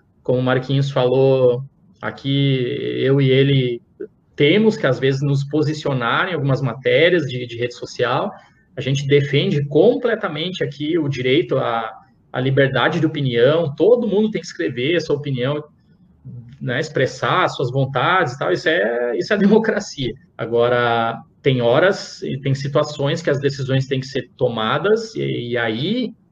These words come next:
as pessoas deveriam respeitar a argumentação científica, lógica de profissionais da área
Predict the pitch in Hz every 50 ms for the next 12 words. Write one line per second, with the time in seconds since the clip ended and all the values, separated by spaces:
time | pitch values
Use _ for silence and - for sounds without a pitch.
0 | _ _ _ - 113 - - 139 139 - 156 156 147 143 151 139 139 147 156 160
1 | 147 131 139 139 - - - - 160 151 139 139 - - 135 131 139 143 160 185
2 | 214 - - - - 139 131 135 143 139 147 143 139 143 139 139 127 127 - -
3 | - 147 151 165 196 208 208 208 - - 175 151 139 147 156 180 170 - - 170
4 | 151 131 117 - - - 120 117 117 120 139 160 - - - - 220 226 - -
5 | - 135 139 - 180 - _ - - - - 160 147 147 - - - 254 208 175
6 | 196 226 226 208 175 143 151 175 185 139 147